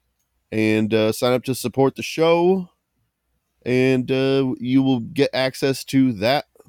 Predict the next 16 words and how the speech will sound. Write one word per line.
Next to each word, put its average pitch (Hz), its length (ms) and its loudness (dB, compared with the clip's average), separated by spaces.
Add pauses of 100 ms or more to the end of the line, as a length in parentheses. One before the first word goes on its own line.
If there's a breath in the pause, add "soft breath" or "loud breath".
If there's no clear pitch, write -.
bonus 127 320 2
episode, 135 500 0
as 123 140 0
well 120 240 4
as 120 100 2
a 120 140 4
bonus 120 340 2
episode 123 520 0
every 101 320 0
Friday 95 500 2
that 92 160 0
I 85 140 2
do 87 160 -4
not 90 220 -2
have 90 260 -4
covid. 110 640 2